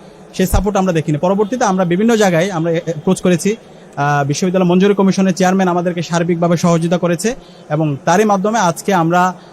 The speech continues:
সন্ধ্যাকালীন বাসের, আহ, শুভ উদ্বোধ-, উদ্বোধন ঘোষণা করতে পেরেছি এবং আমরা চালু করতে পেরেছি। এবং খুব দ্রুত ইতিমধ্যে পরিবহন সম্পাদক ঘোষণা দিয়েছেন আমাদের, আহ, আহ, হচ্ছে শনিবারের যে বাস, শনিবারে অনেকের পরীক্ষা থাকে, এখানে লাইব্রেরিতে আসতে হয়, বিভিন্ন ধরনের প্রোগ্রাম থাকে,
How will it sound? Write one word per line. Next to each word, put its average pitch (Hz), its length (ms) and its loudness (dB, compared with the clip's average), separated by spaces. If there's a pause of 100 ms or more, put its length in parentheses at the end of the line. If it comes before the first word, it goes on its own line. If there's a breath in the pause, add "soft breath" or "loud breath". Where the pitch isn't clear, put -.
(160 loud breath)
সন্ধ্যাকালীন 175 500 2
বাসের, 160 400 0 (400 loud breath)
আহ, 143 220 0
শুভ 175 220 -2
উদ্বোধ-, 170 380 -2
উদ্বোধন 165 320 0
ঘোষণা 165 200 -2
করতে 165 220 -2
পেরেছি 180 280 2
এবং 185 140 2
আমরা 165 140 0
চালু 165 200 0
করতে 165 220 0
পেরেছি। 135 340 -4 (720)
এবং 175 260 2
খুব 208 120 2
দ্রুত 214 220 2
ইতিমধ্যে 196 360 2
পরিবহন 180 300 -2
সম্পাদক 175 360 -2
ঘোষণা 165 320 0
দিয়েছেন 170 380 0 (500 loud breath)
আমাদের, 175 580 0
আহ, - 60 -12
আহ, 143 720 0
হচ্ছে 151 160 -2
শনিবারের 190 540 2
যে 165 120 0
বাস, 156 420 -2
শনিবারে 175 320 0
অনেকের 165 240 0
পরীক্ষা 165 300 -2
থাকে, 165 440 -4 (360 loud breath)
এখানে 160 200 2
লাইব্রেরিতে 160 460 2
আসতে 160 260 -2
হয়, 156 320 0
বিভিন্ন 156 280 -2
ধরনের 160 260 0
প্রোগ্রাম 165 340 0
থাকে, 156 340 -4